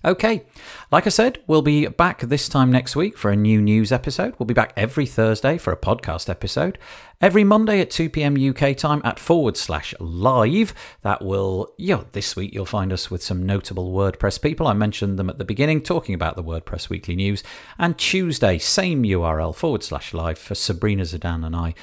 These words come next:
talking about trying to get our plugins noticed.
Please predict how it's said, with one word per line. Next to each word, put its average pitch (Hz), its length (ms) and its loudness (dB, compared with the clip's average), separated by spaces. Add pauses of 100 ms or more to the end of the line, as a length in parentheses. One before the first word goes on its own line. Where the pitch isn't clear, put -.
(180)
talking 110 480 0
about 85 320 -6
trying 92 540 -2
to - 160 -10
get - 320 -8
our 85 260 -8 (340)
plugins 92 680 0
noticed. 90 680 -2